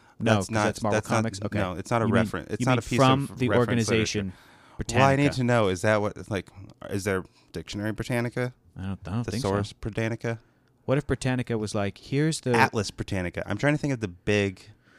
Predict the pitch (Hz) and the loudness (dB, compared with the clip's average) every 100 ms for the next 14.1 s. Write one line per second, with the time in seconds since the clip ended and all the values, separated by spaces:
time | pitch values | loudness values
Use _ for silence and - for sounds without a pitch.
0 | _ 117 117 95 95 101 95 104 85 - | _ 0 2 2 2 2 2 -2 -6 -8
1 | - 80 - - - 139 151 139 123 120 | -6 -6 -6 -10 -4 -2 0 0 -2 -2
2 | 123 - 120 - 107 104 98 92 - 92 | -6 -4 -4 -2 -2 0 0 -2 -2 -6
3 | 85 85 76 117 - 113 107 110 - 110 | -6 -6 0 0 2 0 0 -2 -2 -4
4 | - 104 104 95 90 87 85 82 78 - | -2 -4 -4 -4 -4 -6 -8 -8 -8 -6
5 | 104 101 104 104 92 82 95 90 - 90 | 0 0 0 0 -2 -2 -6 -8 -8 -6
6 | 87 78 98 - 120 160 - _ - 87 | -4 -2 -4 -4 -4 -6 -10 _ -8 -8
7 | 71 - - _ 117 196 156 - _ - | -8 -14 -20 _ -8 -6 -8 -12 _ -6
8 | 110 135 123 120 113 101 - - - 107 | 0 2 2 0 2 2 0 -8 -10 -2
9 | 110 101 87 78 - _ - 104 95 95 | -2 -2 -6 -12 -16 _ -20 -6 -2 2
10 | 98 101 95 92 90 85 110 104 98 95 | 4 4 2 0 -2 0 0 0 0 2
11 | 101 85 78 - 113 107 95 90 - - | 2 0 -2 -2 0 2 2 -2 -8 -2
12 | 95 85 92 98 95 87 - 78 - 82 | 0 2 -2 0 0 0 -4 -8 -8 -10
13 | 73 113 90 82 78 - 69 - - 107 | -8 -4 -2 -2 -6 -12 -14 -16 -8 -6
14 | 73 | -6